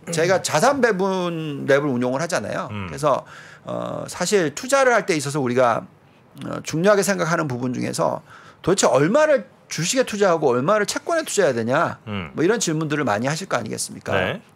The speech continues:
Speaker 1: 그래서 올웨더라는 얘기도 많이 왔-, 나왔었고, 그죠?
Speaker 2: 네.
Speaker 1: 근데 이제 그 올웨더라는 것은 계속해서 채권 금리가 떨어지는 환경에서는 말이 되는 거였어요.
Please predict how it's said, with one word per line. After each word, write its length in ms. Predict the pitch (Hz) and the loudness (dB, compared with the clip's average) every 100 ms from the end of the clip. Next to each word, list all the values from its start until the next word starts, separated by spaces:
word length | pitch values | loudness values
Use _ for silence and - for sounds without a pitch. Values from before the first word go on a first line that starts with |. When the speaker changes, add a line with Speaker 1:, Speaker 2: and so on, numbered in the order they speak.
| - - - - - - - | -14 -14 -18 -20 -20 -18 -6
Speaker 1:
그래서 200 | - 165 | 0 2
올웨더라는 1080 | 185 190 277 277 214 190 180 170 151 143 131 | 6 6 6 6 4 6 6 6 4 0 0
얘기도 320 | 120 123 131 | 0 0 0
많이 300 | 120 - 160 | -2 -4 0
왔-, 260 | 160 104 - | 0 -2 -6
나왔었고, 560 | 123 104 123 104 - 127 | -2 -2 -2 -6 -12 -12
그죠? 160 | - | -8
Speaker 2:
네. 280 | 98 90 76 - - | -4 -4 -4 -14 -10
Speaker 1:
근데 180 | 190 220 | -2 2
이제 140 | 190 | 2
그 260 | - 160 214 | 0 2 2
올웨더라는 840 | 170 165 254 151 135 175 139 117 | 4 4 4 4 4 4 4 2
것은 520 | 113 120 190 120 - - _ - | -2 0 0 -2 -8 -20 _ -6
계속해서 600 | 160 196 277 277 214 208 | -2 2 0 -2 -4 -2
채권 360 | - - 269 | -4 -2 0
금리가 320 | 220 185 170 | 0 2 0
떨어지는 680 | 202 285 311 302 247 226 202 | 2 4 4 2 -4 -2 -4
환경에서는 800 | 185 220 214 185 151 165 214 202 | -2 -2 0 0 0 -2 -2 0
말이 200 | 117 127 | 0 0
되는 240 | 110 113 | -4 -4
거였어요. 360 | - - - | -6 -8 -10